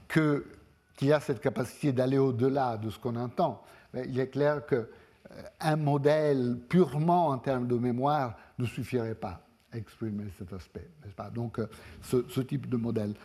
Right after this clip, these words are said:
ne serait pas, euh, ne serait pas adéquat. En effet, personne ne propose exactement ce type de modèle, qui est carrément inadéquat.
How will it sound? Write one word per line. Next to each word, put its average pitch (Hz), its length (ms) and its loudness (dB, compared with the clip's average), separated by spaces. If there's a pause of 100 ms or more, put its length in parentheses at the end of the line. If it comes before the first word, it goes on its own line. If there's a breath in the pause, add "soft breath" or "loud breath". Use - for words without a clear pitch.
(160 loud breath)
ne 120 80 0
serait 120 320 0
pas, 101 280 -6 (320)
euh, 101 380 -4
ne 110 100 -4
serait 110 300 -2
pas 101 320 -8
adéquat. 113 400 -6 (220 loud breath)
En 160 120 2
effet, 165 540 2 (300 loud breath)
personne 156 840 4
ne 127 440 2 (420)
propose 131 520 2
exactement 113 720 -2
ce - 120 -6
type 92 260 -6
de 101 80 -6
modèle, 90 520 -8 (360)
qui 131 120 0
est 113 100 -2 (500)
carrément 110 420 -2
inadéquat. 95 640 -10